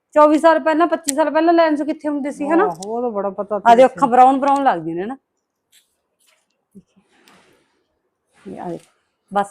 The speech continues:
Speaker 1: ਜ਼ਿਆਦਾ ਨਹੀਂ ਦਿਖਾਉਂਦੇ ਹੈਗੇ। ਆ ਦੇਖੋ, ਉਹੀ ਚੂੜਾ ਪਾਇਆ ਹੋਇਆ ਮੇਰੇ, ਜਿਹੜਾ, ਅਹ, ਮੈਂ ਤੁਹਾਨੂੰ ਦਿਖਾਇਆ ਉਹੀ ਹੈ, ਹਨਾ?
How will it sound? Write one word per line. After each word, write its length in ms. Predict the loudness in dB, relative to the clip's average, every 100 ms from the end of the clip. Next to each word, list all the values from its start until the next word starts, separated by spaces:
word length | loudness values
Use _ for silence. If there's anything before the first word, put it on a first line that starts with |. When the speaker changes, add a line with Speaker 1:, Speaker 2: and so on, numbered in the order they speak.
| -6
Speaker 1:
ਜ਼ਿਆਦਾ 280 | -6 -4
ਨਹੀਂ 120 | -6 -8
ਦਿਖਾਉਂਦੇ 360 | -10 -6 -4
ਹੈਗੇ। 440 | -2 -2 -2 -4 -8 _ _ _ _ _ _ _ _ _ _ _ _ _ _ _ _ _ _ _ _ _ _ _ _ 4
ਆ 120 | 4
ਦੇਖੋ, 360 | 4 0 -6 0
ਉਹੀ 220 | 2 2
ਚੂੜਾ 240 | 2 0 2
ਪਾਇਆ 260 | 4 2
ਹੋਇਆ 120 | 0
ਮੇਰੇ, 220 | -2 -4 -4 -6 -6 -20 -20 _ _
ਜਿਹੜਾ, 340 | -4 0 0
ਅਹ, 580 | 0 -6 -20 _ -12 -8
ਮੈਂ 160 | -6 -6
ਤੁਹਾਨੂੰ 200 | -6 -10
ਦਿਖਾਇਆ 340 | -2 4 4
ਉਹੀ 280 | 4 2 2
ਹੈ, 140 | 0 2
ਹਨਾ? 140 | 0